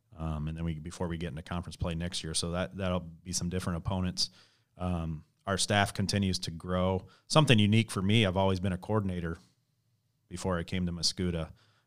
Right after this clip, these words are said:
Um, but with Jason McGovern and Troy Medvick and the staff we have with Frank coaching the O-line and Zach Thurston and T J McDonald and Mario Montgomery,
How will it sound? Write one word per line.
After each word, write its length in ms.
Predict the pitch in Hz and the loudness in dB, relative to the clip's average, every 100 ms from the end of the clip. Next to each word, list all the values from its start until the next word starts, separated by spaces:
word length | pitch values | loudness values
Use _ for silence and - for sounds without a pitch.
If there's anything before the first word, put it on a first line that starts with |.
| - | -12
Um, 400 | 80 80 78 80 82 | -6 -4 -4 -6 -6
but 140 | 82 | -4
with 160 | 82 80 | -4 -2
Jason 640 | 90 87 90 82 85 87 | 0 0 0 -2 -4 -10
McGovern 520 | - 90 90 92 87 | -4 0 2 2 2
and 100 | 76 | 2
Troy 200 | 95 90 | 4 4
Medvick 500 | 87 87 87 90 90 | 4 2 2 0 0
and 100 | 80 | -2
the 60 | 78 | -2
staff 320 | - 87 87 | -2 -2 -2
we 100 | 85 | -4
have 260 | 87 87 85 | 0 0 -2
with 140 | 80 | -6
Frank 280 | - 92 90 | -4 -4 0
coaching 300 | 92 85 87 | 0 0 0
the 120 | 87 | 0
O-line 600 | 87 85 87 87 90 85 | 0 0 0 0 0 0
and 120 | 78 | -4
Zach 260 | 78 90 - | -6 -6 -2
Thurston 400 | 95 90 - 82 | 0 0 0 -2
and 80 | 78 | 0
T 140 | 92 | 0
J 120 | 90 | 2
McDonald 520 | 87 78 85 87 87 82 | 0 -2 -4 -2 -2 -4
and 80 | |
Mario 380 | 76 85 87 87 | -4 -2 0 0
Montgomery, 640 | 87 80 87 87 87 85 | 0 -2 -2 0 0 -2